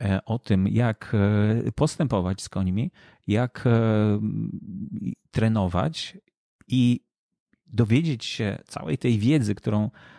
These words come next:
e, pani Katarzyna ma do przekazania, no to, to myślę, że to warto po prostu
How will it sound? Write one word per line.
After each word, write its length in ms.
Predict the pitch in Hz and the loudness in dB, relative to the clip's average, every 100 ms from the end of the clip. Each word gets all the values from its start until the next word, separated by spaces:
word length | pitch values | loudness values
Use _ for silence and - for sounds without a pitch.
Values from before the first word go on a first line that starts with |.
| _ | _
e, 200 | - 107 | -4 -4
pani 240 | - 107 107 | 0 0 0
Katarzyna 480 | 110 120 113 135 113 | 2 0 0 0 2
ma 180 | 113 | 2
do 100 | 104 | 0
przekazania, 720 | 110 120 - 104 95 98 156 190 | -2 -2 0 0 2 2 0 -2
no 220 | 117 123 | 0 0
to, 360 | - 151 147 - - - - | 0 0 0 -4 -10 -18 -12
to 320 | - 147 151 143 | -2 0 2 0
myślę, 300 | 135 139 127 | -2 2 0
że 100 | 117 | 2
to 200 | 120 117 | 0 2
warto 340 | 107 110 107 | 2 2 -2
po 100 | 101 | -4
prostu 400 | 90 95 - 101 | -4 -4 -2 -4